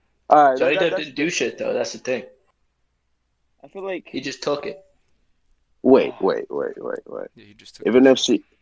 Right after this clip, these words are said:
Speaker 3: she, even if she, like, brought a knife to you and, like, she's about to
Speaker 2: You
Speaker 3: cut
Speaker 2: have,
Speaker 3: your finger
Speaker 2: yes,
Speaker 3: off?
Speaker 2: you, you have to defend yourself, but, like, if it's
Speaker 1: Oh,
Speaker 2: not
Speaker 1: no,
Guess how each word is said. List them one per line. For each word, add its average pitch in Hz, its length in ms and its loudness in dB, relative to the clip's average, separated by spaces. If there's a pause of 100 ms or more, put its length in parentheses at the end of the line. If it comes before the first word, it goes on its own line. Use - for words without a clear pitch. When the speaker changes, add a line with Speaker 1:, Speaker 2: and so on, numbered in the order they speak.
(120)
Speaker 3:
she, 98 60 -2
even 107 200 2
if 101 120 0
she, 92 260 0
like, 85 280 0 (480)
brought 90 380 2
a 80 60 -2
knife 80 360 -4
to 113 120 -2
you 120 320 0
and, 78 160 -6
like, 71 220 -8
she's 82 220 -6
about 78 280 -4
to - 80 -8
Speaker 2:
You - 100 -2
Speaker 3:
cut 175 120 0
Speaker 2:
have, - 80 0
Speaker 3:
your - 80 -6
finger - 140 -8
Speaker 2:
yes, 98 220 2
Speaker 3:
off? 95 100 -2
Speaker 2:
you, 135 220 -4
you 139 140 -4
have 143 240 -2
to 151 80 -2
defend 120 360 -2
yourself, 104 480 -6
but, - 160 -4
like, 127 480 -4
if 127 180 -4
it's 131 200 -6
Speaker 1:
Oh, 127 40 -6
Speaker 2:
not 151 260 0
Speaker 1:
no, 175 60 0